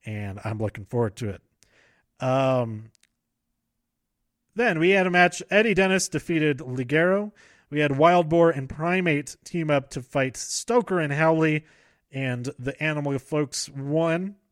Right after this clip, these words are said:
I forget what their actual team name is. They said the team name, but I don't remember what it was. Uh, Cassius Ohno, uh, technically makes his N X T U K debut,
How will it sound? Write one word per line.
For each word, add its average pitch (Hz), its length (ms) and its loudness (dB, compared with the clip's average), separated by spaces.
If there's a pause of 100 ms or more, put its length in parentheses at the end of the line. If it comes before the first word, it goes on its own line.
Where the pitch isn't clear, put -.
(180)
I 180 60 -10
forget 214 220 4
what 202 120 6
their 170 200 6
actual 151 340 0
team 147 240 -6
name 123 200 -4
is. 110 180 -6
They 139 100 -2
said 190 260 -2
the 143 80 -8
team 151 320 -8
name, 98 320 -14 (1040)
but 123 100 -8
I 123 40 -8
don't 117 80 -10
remember 110 320 -8
what 101 60 -10
it 95 60 -14
was. 92 200 -18 (440)
Uh, 151 220 0
Cassius 214 500 4
Ohno, 214 540 2 (440)
uh, 180 280 -4
technically 220 500 0
makes 196 260 2
his 165 240 -2 (160)
N 175 100 -4
X 175 180 -4
T 190 80 -4
U 175 100 -2
K 170 240 2
debut, 151 640 0